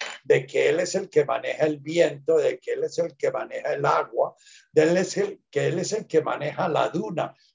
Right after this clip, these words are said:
que él puede cambiar la forma de la duna, ¿no? Entonces se vuelve Carlos Marx queriendo cambiar la forma como los seres humanos se amontonan, o se vuelve, vuelve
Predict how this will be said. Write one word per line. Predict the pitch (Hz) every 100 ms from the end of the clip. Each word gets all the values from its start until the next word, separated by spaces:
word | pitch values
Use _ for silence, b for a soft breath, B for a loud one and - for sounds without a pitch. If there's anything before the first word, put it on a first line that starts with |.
| -
que | 156
él | 156
puede | 139 220 226 226
cambiar | 165 135 120 160 208
la | 180 180
forma | - 185 180 185 180
de | 139
la | - -
duna, | - 214 143 -
¿no? | - 254
Entonces | 214 135 - - 127 - 156 147
se | 135
vuelve | 117 127 131 151 143 b b _
Carlos | 143 139 147 147
Marx | 143 151 151 - - -
queriendo | 147 131 139 139 147
cambiar | - 120 107 123 120
la | 131
forma | 123 143 131 135 139
como | 127 110
los | 107
seres | - 110 143 120
humanos | 113 110 117 139 - B B B
se | - 131
amontonan, | - 123 - - 180 180 131
o | 104
se | - 110
vuelve, | 107 120 120 123 120
vuelve | 123 131 135 135 151